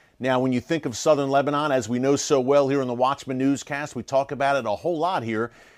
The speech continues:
you think, obviously, of Hezbollah, the most lethal and powerful Iranian proxy, which rules southern Lebanon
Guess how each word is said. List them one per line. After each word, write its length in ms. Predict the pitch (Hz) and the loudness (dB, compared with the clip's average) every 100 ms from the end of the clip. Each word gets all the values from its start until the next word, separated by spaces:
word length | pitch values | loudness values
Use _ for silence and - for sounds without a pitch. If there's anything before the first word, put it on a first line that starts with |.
| _ | _
you 140 | 147 | -4
think, 320 | 143 208 214 127 | -2 -2 -2 0
obviously, 580 | 123 127 135 - 156 | 0 0 -4 -4 -4
of 220 | 135 139 95 | -2 -4 -2
Hezbollah, 720 | 143 147 - 139 151 160 123 | -2 -2 -4 -4 -2 -2 -4
the 80 | 110 | -4
most 300 | 123 120 98 | -6 -6 -8
lethal 480 | 117 147 143 151 127 | -4 -4 -2 -4 -4
and 160 | 113 | -8
powerful 580 | - 139 147 135 143 127 | -6 -4 -2 -4 -4 -4
Iranian 460 | 113 123 131 131 117 | -4 -4 -4 -8 -6
proxy, 460 | - 135 - 147 | -4 -4 -4 -4
which 260 | 127 120 - - - | -4 -6 -12 -20 -12
rules 600 | 107 123 156 175 165 139 | -2 4 6 6 4 0
southern 380 | - 147 135 131 | 2 4 4 4
Lebanon 580 | 127 117 123 120 131 | 2 2 -2 -2 -4